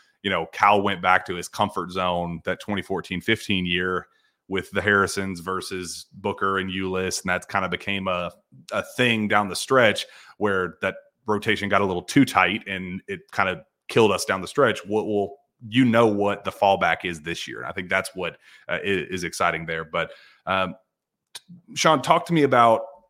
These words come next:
Reed down the stretch in that five-man group where D J kinda got kicked to the off-ball role and found some success, i-, i-, you know, as a, more of a slasher with Reed as the, you know, kinda point man of attack.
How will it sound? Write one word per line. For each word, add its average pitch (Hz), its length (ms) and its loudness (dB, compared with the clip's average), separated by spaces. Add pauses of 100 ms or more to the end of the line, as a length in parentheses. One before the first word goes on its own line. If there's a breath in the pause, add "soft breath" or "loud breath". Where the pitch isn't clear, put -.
Reed 123 640 4 (760)
down 120 340 6
the 110 80 0
stretch 113 560 -2
in 127 320 2
that 117 280 0
five-man 110 600 -2
group 101 440 -2 (320 soft breath)
where 113 200 2
D 113 260 0
J 117 180 0
kinda 117 240 -2
got 107 260 -4
kicked 120 320 -6
to 120 80 -2
the 104 240 -4 (100)
off-ball 107 540 0
role 95 320 -4
and 95 160 -10
found 117 400 -4
some 117 200 -2
success, - 680 -6 (500)
i-, 131 60 -2
i-, 120 200 -6
you 110 140 -6
know, 104 120 -2
as 101 160 -4
a, 92 260 -6
more 110 180 4
of 101 80 0
a 95 40 -6
slasher 117 640 0 (220 loud breath)
with 113 360 0 (200)
Reed 110 400 -2
as 104 220 0
the, 101 420 4 (260)
you 113 120 -6
know, 95 160 -4 (280)
kinda 113 180 -2
point 110 300 -2
man 107 220 0
of 98 80 -2
attack. 107 460 2